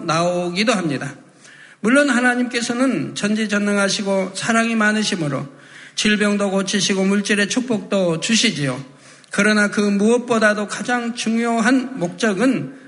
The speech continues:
바로 영원한 생명을 얻는 것입니다.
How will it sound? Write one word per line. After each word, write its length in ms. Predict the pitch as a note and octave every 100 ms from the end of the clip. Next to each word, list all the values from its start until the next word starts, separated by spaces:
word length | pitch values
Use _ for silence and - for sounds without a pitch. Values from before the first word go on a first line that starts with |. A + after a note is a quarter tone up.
| -
바로 480 | - A3 A#3+ E3+ - G3
영원한 720 | G3 A3+ A#3+ B3+ A#3 F3+ - -
생명을 840 | - B3+ C4 B3+ B3 A#3 B3 B3+ - -
얻는 480 | F3 G#3 A3+ A#3 A3+
것입니다. 540 | A3 G#3 D#3 C3 C3+